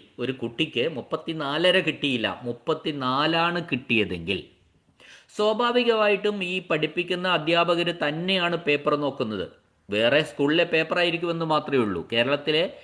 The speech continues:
ഈ വിഷയം പഠിപ്പിക്കുന്ന അധ്യാപകർ തന്നെയാണ് ആ വിഷയത്തിൻ്റെ പേപ്പർ നോക്കുന്നത്. അപ്പോൾ സ്വാഭാവികമായിട്ടും കുട്ടികളോട് ഒരു പ്രത്യേക അറ്റാച്ച്മെന്റ് ഈ പേപ്പർ നോക്കുന്ന എല്ലാ അധ്യാപകർക്കും ഉണ്ടാവും. അതുകൊണ്ട്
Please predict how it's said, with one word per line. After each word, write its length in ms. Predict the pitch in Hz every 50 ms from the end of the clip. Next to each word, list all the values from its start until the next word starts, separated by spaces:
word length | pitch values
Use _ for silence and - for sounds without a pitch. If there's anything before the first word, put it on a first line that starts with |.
| - - - - - -
ഈ 120 | 127 131 156
വിഷയം 400 | 156 143 131 127 - 165 170 170 165
പഠിപ്പിക്കുന്ന 580 | 160 139 143 131 - 156 147 - 254 - 156 160
അധ്യാപകർ 640 | 165 147 123 123 139 143 147 151 156 160 156 160 165
തന്നെയാണ് 720 | 160 - 143 131 131 147 165 175 165 156 151 151 151 160 190 190 -
ആ 120 | 98 147 170
വിഷയത്തിൻ്റെ 500 | 175 170 165 - 185 180 180 185 180 185
പേപ്പർ 300 | 185 175 180 175 180 190 185
നോക്കുന്നത്. 460 | 185 185 180 - 180 165 123 90 - - _ _ _ - - _ -
അപ്പോൾ 160 | - 175 202
സ്വാഭാവികമായിട്ടും 1200 | 202 - 170 151 151 160 165 202 208 220 233 247 240 226 220 208 196 185 185 185 185 180 - 196 190 - -
കുട്ടികളോട് 880 | - 151 147 - - - - 226 226 226 226 220 214 208 214 208 202
ഒരു 320 | 226 214 170 165 175 175 180
പ്രത്യേക 580 | 175 - 151 127 - - 175 180 185 185 185 196
അറ്റാച്ച്മെന്റ് 920 | 190 165 139 - - 180 185 190 185 - 185 170 170 165 165 160 170 175 180 131
ഈ 120 | 135 143 160
പേപ്പർ 440 | 151 - 139 143 143 143 - 170 175
നോക്കുന്ന 420 | 170 165 160 147 - 160 151 156 160
എല്ലാ 280 | 151 139 139 147 151 160
അധ്യാപകർക്കും 500 | 156 156 156 156 160 165 156 147 - 160
ഉണ്ടാവും. 280 | 143 135 113 90 - - - _ _ _ _ _ _ _ _ _ _ _ _ _ _ _ _ _ _ -
അതുകൊണ്ട് 580 | 143 160 175 262 294 269 170 127 98 95 120